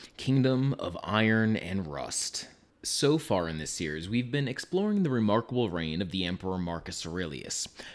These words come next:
We've seen him deal with disaster after disaster with his characteristic high-minded stoic resolve and forethought.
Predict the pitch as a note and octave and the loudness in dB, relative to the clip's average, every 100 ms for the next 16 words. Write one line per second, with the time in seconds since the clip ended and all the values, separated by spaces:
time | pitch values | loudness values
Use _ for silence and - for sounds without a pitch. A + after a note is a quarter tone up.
0 | - B2 A#2+ A2+ - C#3+ C3+ A#2+ A2+ A2+ | -4 2 2 2 0 2 2 2 2 4
1 | G#2+ G2+ D#2+ F#2+ D#2+ F2+ F#2+ G2 G2+ F#2 | 4 2 0 -4 -2 0 -2 -2 -2 -2
2 | F#2 A2 G2+ F2 E2 D#2+ - G#2 F#2+ F#2+ | -2 -4 -4 -2 -2 -2 -4 -4 -2 -4
3 | F#2+ E2+ - - A2 G2+ G#2+ G#2 - G2 | -4 -6 -8 -4 -2 -2 -2 -2 -2 -4
4 | - - G2 G2+ G2 G2 F#2+ F2 - - | -4 -4 -2 0 0 -2 -2 -4 -4 -2
5 | F#2 G2 - F#2 F2+ F2+ F2+ F#2 - E2+ | 0 -2 -2 -4 -2 -4 -2 -4 -4 -8
6 | D#2+ - G1+ G1+ | -8 -10 -12 -12